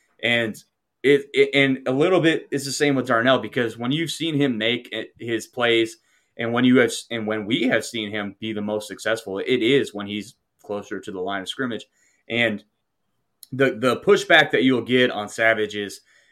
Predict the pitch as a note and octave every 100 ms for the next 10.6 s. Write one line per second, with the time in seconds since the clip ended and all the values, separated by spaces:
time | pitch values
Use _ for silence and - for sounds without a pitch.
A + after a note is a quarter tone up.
0 | _ A#2+ B2+ G3+ F#3 E3 D#3+ C3+ C3 -
1 | _ _ B2 D#3+ E3 D#3 E3 D3+ B2+ A#2
2 | G#2+ A2 A2 G2 G2 - C3 B2 - _
3 | _ - A#2+ C#3+ - - B2+ D3+ D#3+ C#3+
4 | C3 C#3+ C3+ C3 C#3 B2 B2 G#2+ G2 -
5 | _ _ _ _ _ A2+ A2 G#2+ G#2+ B2
6 | A#2 A#2+ A2 G#2+ A2 - G#2 C#3 A#2+ D3+
7 | D#3+ - C#3+ C3+ B2+ G#2+ - C3 B2+ A#2+
8 | A2 A2+ G#2+ A2 - - B2+ A2 G#2 G#2
9 | G2+ G2+ G#2 G2 F#2+ G2 G2 _ _ _
10 | - C#3 C#3+ B3+ A#3+ F#3+